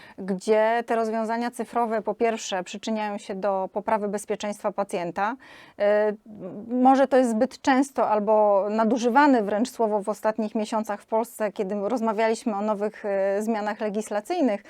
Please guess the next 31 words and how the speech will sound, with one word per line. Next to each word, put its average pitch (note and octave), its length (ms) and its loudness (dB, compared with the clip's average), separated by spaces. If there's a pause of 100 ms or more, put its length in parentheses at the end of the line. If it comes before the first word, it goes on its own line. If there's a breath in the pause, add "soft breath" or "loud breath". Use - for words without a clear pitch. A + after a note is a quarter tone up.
(420 loud breath)
Niemniej A#3+ 280 2
jednak B3 360 2
te, A#3 500 0
te A#3+ 80 -2
dowody A#3 420 0
są, A3+ 560 0
e, G#3+ 400 -2
no, A#3+ 120 -2
w - 40 -10
postaci C4+ 440 -2
liczb E4 300 2
i A3 60 -4
to G#3+ 100 -4
konkretnych A3+ 560 -4
liczb, A3+ 260 -6
które A3+ 240 -2
mówią, A3+ 300 -2
że G#3 100 -6
chociażby, A3 560 -2 (420 loud breath)
e, G#3 140 2
wdrażając, G#3+ 840 2
e, G3 240 0
to G#3 120 -2
proste A#3+ 360 0
skanowanie A3 540 -2
kodów G3+ 280 -2
kreskowych G#3 560 -4
jesteśmy G#3 380 -6
w - 40 -16
stanie G#3 340 -4
wyeliminować, G#3 800 -2